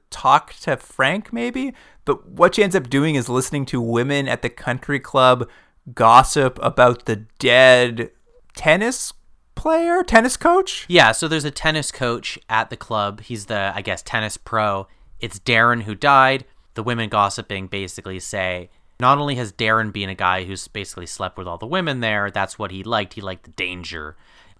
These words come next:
Speaker 2: Angela, it's also well known, is someone who has been doing that, having multiple affairs, quite open about them, and they think she's really the bad person in this, and that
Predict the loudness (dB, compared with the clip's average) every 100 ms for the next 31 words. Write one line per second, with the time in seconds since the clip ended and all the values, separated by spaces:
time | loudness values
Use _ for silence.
0 | _ _ -2 -2 -2 -2 -2 -2 -4 -4
1 | -4 -2 -6 -4 -4 -4 -4 -4 -4 -10
2 | _ _ _ -12 -10 -8 -6 -4 -4 -8
3 | -8 -10 -10 -16 -10 -8 -6 -2 -2 0
4 | -4 -6 -8 0 0 0 -4 -2 -2 -2
5 | -2 -4 -4 -2 0 -2 0 -2 0 -2
6 | -4 -6 -8 _ _ _ -8 -2 0 0
7 | -2 -8 -16 -20 -12 0 2 2 0 -4
8 | -4 -6 -4 -6 -4 -2 -2 -4 -6 -10
9 | _ -14 -8 2 6 6 4 -2 -6 -4
10 | -6 -4 -4 -4 -2 0 0 -6